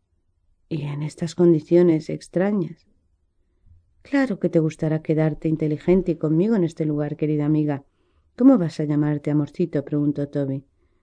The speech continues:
Ella pensó un poco y luego dijo: «Tita, mi nombre es Tita». «Qué bonito nombre.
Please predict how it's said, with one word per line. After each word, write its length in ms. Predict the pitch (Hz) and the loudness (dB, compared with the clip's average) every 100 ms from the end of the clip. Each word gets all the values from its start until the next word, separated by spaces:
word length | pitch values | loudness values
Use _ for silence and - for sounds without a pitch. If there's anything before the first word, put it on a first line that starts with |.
| _ _ _ | _ _ _
Ella 340 | 170 151 156 160 | 0 2 0 -2
pensó 340 | 185 170 160 | 2 2 2
un 120 | 160 | 0
poco 240 | 160 185 185 | 0 -2 0
y 40 | |
luego 240 | 160 151 147 | 2 0 -2
dijo: 440 | 147 - 147 143 _ _ _ _ _ | -4 -6 -10 -10 _ _ _ _ _
«Tita, 400 | 240 240 175 165 | -4 -2 -2 0
mi 260 | 165 170 175 | 2 4 4
nombre 400 | 202 214 208 202 | 2 0 0 -2
es 180 | - - | -4 -8
Tita». 400 | 214 208 160 - _ _ _ _ _ _ - | -10 -8 -12 -12 _ _ _ _ _ _ -2
«Qué 240 | 208 190 | 2 4
bonito 460 | 165 165 170 165 160 | 4 4 2 2 2
nombre. 440 | 156 160 151 | 2 2 0